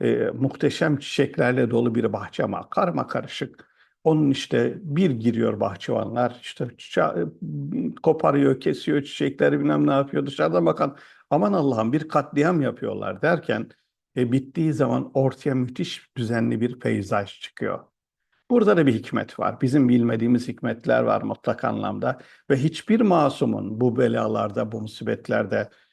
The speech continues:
e, canını kaybeden, zarar gören hiçbir canlının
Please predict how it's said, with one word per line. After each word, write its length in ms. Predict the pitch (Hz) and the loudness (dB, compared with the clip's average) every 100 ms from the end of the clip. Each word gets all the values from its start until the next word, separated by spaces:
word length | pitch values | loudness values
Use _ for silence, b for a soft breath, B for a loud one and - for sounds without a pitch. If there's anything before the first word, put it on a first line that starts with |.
| b _ | b _
e, 420 | 123 120 117 120 | 2 4 4 2
canını 420 | 110 110 113 113 110 | 2 2 2 0 0
kaybeden, 640 | 120 113 110 107 110 107 | 0 0 0 -2 -2 -4
zarar 340 | 104 107 110 | -4 -4 -4
gören 380 | 117 113 110 104 | -4 -4 -4 -6
hiçbir 580 | - 135 - - 196 151 | -8 -10 -6 0 0 2
canlının 680 | 127 113 113 107 95 107 | 4 4 2 0 -4 -10